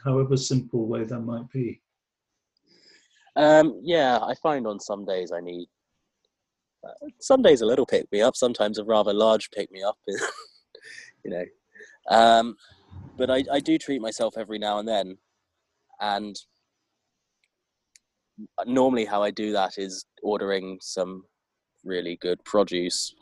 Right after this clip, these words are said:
Speaker 2: from, um, a company that was, you know, doing wholesale before, su-,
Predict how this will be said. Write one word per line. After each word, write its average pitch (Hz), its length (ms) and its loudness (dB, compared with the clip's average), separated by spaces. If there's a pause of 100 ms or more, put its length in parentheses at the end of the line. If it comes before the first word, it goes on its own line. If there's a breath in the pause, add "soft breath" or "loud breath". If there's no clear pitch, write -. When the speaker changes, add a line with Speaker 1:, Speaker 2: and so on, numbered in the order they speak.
Speaker 2:
from, 90 400 0 (400)
um, 92 380 4
a 95 100 2
company 98 460 0
that 90 160 0
was, 92 320 -4 (580)
you 202 120 -6
know, 170 140 -2 (560 soft breath)
doing 104 220 2
wholesale 98 480 4
before, 95 600 2
su-, - 300 0